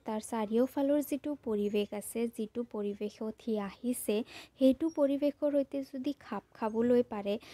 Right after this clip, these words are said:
তেতিয়াহ'লে সেইটো জীৱ বহু দিনলৈকে জীয়াই থাকিব পাৰে। নাম্বাৰ ফাইভ, অত্যাধিক জন্মৰ হাৰ। সকলো জীৱই উচ্চ হাৰত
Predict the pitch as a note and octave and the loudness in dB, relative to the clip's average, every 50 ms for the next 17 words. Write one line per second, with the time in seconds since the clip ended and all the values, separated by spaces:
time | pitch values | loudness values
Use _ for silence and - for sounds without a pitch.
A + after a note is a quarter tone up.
0 | - _ - B3 A3 A3 - A3 G#3 G3+ A3 A3 A3+ B3+ C#4+ C#4 - C4+ A#3+ A#3 | -14 _ -2 -2 -2 -2 -2 -4 -2 -2 0 0 2 2 2 4 4 4 2 2
1 | - - C4+ C4+ - - - G#3 A3 A3+ A3+ _ - G#3 G3+ - A#3 A3 A#3+ G#3+ | 2 0 -2 -2 -2 -4 -4 -4 -4 -4 -6 _ -12 -12 -8 -6 -6 -4 -4 -4
2 | G3+ G3 G3 F#3+ F#3+ F#3+ F#3+ G3 - - C#4+ E4 - - - _ _ - G#3 - | -4 -2 -2 0 0 0 -2 -2 -4 -4 -6 -6 -6 -10 -20 _ _ -8 -2 0
3 | A3+ G#3 G3+ F#3+ - - G#3 G3+ - G#3 G#3 A3+ C#4 D4+ - - G#3+ G3+ G3+ G3 | 0 2 0 -2 -2 -4 -6 -6 -6 -8 -4 -2 -2 -2 -2 -4 -6 -6 -8 -10
4 | - _ _ _ _ _ _ _ - B3 A#3+ A#3 A3 A3 A#3 C#4+ D#4 D#4+ - - | -14 _ _ _ _ _ _ _ -4 -2 0 2 2 2 2 2 0 0 -2 -4
5 | C4 A3+ G#3 G#3 A3+ - _ - - A#3+ A#3 - - C4 C4 C4 - D4 D4+ D#4 | -2 -2 0 -2 -2 -4 _ -6 -4 -4 -4 -2 -2 -2 -2 -2 -2 -2 -2 -2
6 | D#4 - - - A#3+ A3+ G#3+ G#3 G#3 G#3 G#3 G3+ - - G#3+ G#3+ - - _ - | -2 -4 -2 0 0 2 2 0 0 0 -2 -2 -4 -6 -8 -8 -8 -10 _ -10
7 | A#3+ A#3 - - C4+ C#4 D4+ D#4+ D4+ - - A#3 G#3 - G#3+ A3 A#3 - - A#3+ | -10 -6 -2 0 2 4 4 2 2 0 -2 -6 -2 0 0 0 0 -2 -4 -8
8 | A3+ - - - - A#3+ B3 B3 A3+ G#3 A3 A3+ B3 | -10 -10 -10 -8 -6 -4 -4 -2 -2 -2 0 0 0